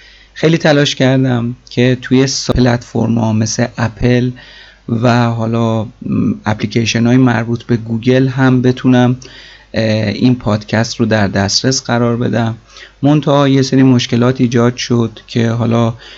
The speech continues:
با رجیستر کردنش توی اپل، اه،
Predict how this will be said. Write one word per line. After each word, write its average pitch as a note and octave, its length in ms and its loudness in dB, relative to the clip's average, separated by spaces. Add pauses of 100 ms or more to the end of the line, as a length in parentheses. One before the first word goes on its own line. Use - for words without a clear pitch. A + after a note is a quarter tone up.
(340)
با A2+ 360 0
رجیستر A2 520 0
کردنش A2+ 720 0
توی C3 240 0 (100)
اپل، B2+ 560 0 (480)
اه، G#2+ 600 0